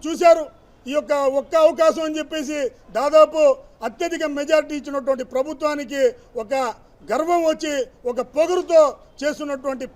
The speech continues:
పాలన ఈరోజు ప్ర-, ప్ర-, ప్రజలు ఇబ్బంది పడే పరిస్థితి ఉంది. అయితే యువతకు కూడా ఏదైతే జాబ్ క్యాలెండర్ అన్నాడు, ఈ యొక్క నాలుగున్నర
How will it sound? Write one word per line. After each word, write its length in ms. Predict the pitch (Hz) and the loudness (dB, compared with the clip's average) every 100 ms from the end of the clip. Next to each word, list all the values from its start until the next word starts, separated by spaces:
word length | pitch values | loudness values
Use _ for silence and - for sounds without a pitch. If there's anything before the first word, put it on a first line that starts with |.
| - | -2
పాలన 280 | 285 330 311 285 | 0 0 -2 -2
ఈరోజు 320 | 277 277 277 247 - - - | 0 0 2 0 0 -16 -10
ప్ర-, 160 | 240 247 | -8 -6
ప్ర-, 120 | 254 247 | -8 -4
ప్రజలు 240 | 262 302 294 | -4 -2 -6
ఇబ్బంది 260 | 254 294 277 226 | -4 -4 -4 -6
పడే 160 | 247 220 233 | -6 -8 -10
పరిస్థితి 360 | 262 269 247 220 | -10 -12 -10 -12
ఉంది. 160 | 196 160 - - - - | -12 -20 -20 -20 -20 -14
అయితే 240 | - 294 320 311 - - 170 | 0 4 4 4 -12 -20 -12
యువతకు 360 | 262 302 320 247 | -6 -4 -4 0
కూడా 180 | 311 294 262 - - _ - - - _ _ - 240 | 2 2 -2 -10 -20 _ -20 -20 -20 _ _ -4 -2
ఏదైతే 320 | 285 311 302 262 285 | 0 0 -2 -2 -2
జాబ్ 200 | 311 320 | -2 2
క్యాలెండర్ 360 | 311 320 302 302 | 0 2 0 0
అన్నాడు, 260 | 311 285 262 - _ _ _ - 247 | 2 -2 -2 -8 _ _ _ -12 0
ఈ 20 | 311 | 0
యొక్క 140 | 311 302 302 | 2 -2 0
నాలుగున్నర 420 | 311 320 311 | -2 -2 -2